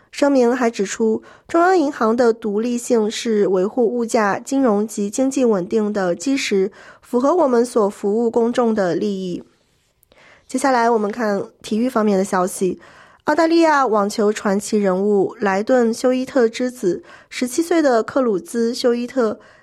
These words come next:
在资格赛中直落两盘告负，连续第二年止步澳大利亚网球公开赛资格赛。克鲁兹·休伊特凭借外卡参赛，在翻新的A N Z Arena 登场，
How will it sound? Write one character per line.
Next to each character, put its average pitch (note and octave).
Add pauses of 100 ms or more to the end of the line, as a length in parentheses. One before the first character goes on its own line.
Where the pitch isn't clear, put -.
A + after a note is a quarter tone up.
(120)
在 A3+
资 D4+
格 A3
赛 A3
中 G#3+
直 G3+
落 A3
两 F3+
盘 F#3
告 G#3
负， G#3 (280)
连 A#3+
续 D#4+
第 E4+
二 D#4
年 A3
止 G#3
步 A3+
澳 G#3+
大 A3
利 A3+
亚 G#3+
网 F#3+
球 G3
公 G3+
开 G#3
赛 G3+
资 -
格 F#3
赛。 F3 (640)
克 G4+
鲁 D4+
兹· C#4
休 C4
伊 C4
特 C4+
凭 G#3+
借 B3
外 B3
卡 F#3+
参 G#3
赛， G3+
在 G#3+
翻 B3
新 C4+
的 A3 (340)
A B3+
N C4
Z B3+
Arena G#3+
登 A#3+
场， -